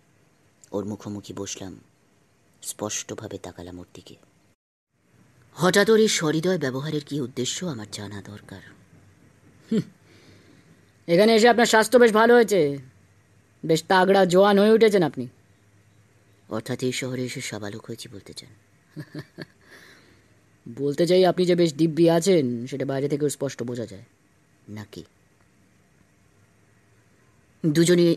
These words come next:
Speaker 1: এরপর আমরা কিছুক্ষণ চুপ করে রইলাম। খাবারের দোকানে বসে আছে কজন কাবুলিওয়ালা,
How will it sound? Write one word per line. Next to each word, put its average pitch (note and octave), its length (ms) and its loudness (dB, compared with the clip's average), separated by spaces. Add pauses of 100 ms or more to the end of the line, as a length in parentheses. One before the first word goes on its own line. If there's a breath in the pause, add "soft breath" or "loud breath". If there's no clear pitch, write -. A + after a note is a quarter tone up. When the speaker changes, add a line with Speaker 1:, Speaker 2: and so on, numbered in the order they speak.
(100)
Speaker 1:
এরপর C3+ 380 -4
আমরা A#2 280 -10
কিছুক্ষণ - 460 -12
চুপ B2+ 260 -14
করে G2+ 220 -18
রইলাম। G2+ 340 -16 (1040)
খাবারের B2 320 -2
দোকানে A#2+ 280 -6
বসে A#2 260 -8
আছে A2 180 -8
কজন G#2+ 220 -10
কাবুলিওয়ালা, G#2 540 -14